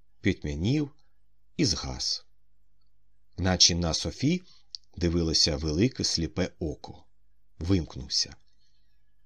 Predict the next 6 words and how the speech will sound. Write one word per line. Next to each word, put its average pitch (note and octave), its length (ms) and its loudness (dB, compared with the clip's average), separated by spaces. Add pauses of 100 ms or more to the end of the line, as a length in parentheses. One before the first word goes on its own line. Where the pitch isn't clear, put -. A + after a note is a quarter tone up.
(340)
Безпрецедентний F2+ 1120 0
випадок! - 760 -10 (1200)
Софі - 460 -2
трохи A#2+ 460 2
постояла, G2 680 0
розмірковуючи, F#2 1000 2